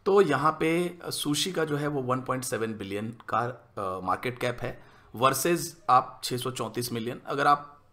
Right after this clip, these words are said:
वो सितंबर तक के भी डि-, fully diluted लगाते तो वन पॉइंट थ्री, यानी कि फिर भी कहीं ना कहीं एक रूम है,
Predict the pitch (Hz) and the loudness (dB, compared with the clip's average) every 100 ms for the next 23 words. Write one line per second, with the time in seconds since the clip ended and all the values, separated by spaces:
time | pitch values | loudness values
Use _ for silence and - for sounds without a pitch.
0 | _ _ _ _ - - - - - 143 | _ _ _ _ -20 -20 -20 -18 0 6
1 | 139 127 - 180 233 240 240 214 202 180 | 6 6 6 8 10 10 8 2 2 2
2 | 160 139 143 147 147 143 143 143 127 127 | 0 -2 -2 -2 0 -2 -2 0 0 0
3 | 196 156 139 135 127 123 123 156 165 160 | -2 -2 -2 -4 -6 -8 -8 -8 -8 -6
4 | 185 233 - 139 139 135 135 127 - - | -6 -10 -6 -4 -4 -6 -6 -8 -8 -16
5 | - - - 123 160 190 151 147 | -20 -20 -4 4 6 6 2 -4